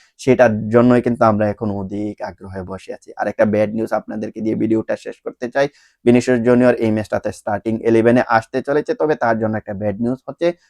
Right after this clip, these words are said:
তার বাড়িতে অগ্নিকাণ্ড হয়েছে, আগুন লেগে গেছে। কোনো কারো ক্ষ-, মানে মাল সামানের ক্ষয়ক্ষতি হয়েছে, কিন্তু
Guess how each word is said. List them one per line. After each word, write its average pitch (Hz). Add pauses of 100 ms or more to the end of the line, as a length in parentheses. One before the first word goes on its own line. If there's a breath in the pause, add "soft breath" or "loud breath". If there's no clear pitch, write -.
(160)
তার 104 (200)
বাড়িতে 107 (180)
অগ্নিকাণ্ড 107 (120)
হয়েছে, 127 (180)
আগুন 107 (100)
লেগে 110
গেছে। 127 (600)
কোনো 156 (140)
কারো 160 (140)
ক্ষ-, 123 (240)
মানে 139 (540)
মাল 113 (100)
সামানের 151
ক্ষয়ক্ষতি 160
হয়েছে, 190
কিন্তু 131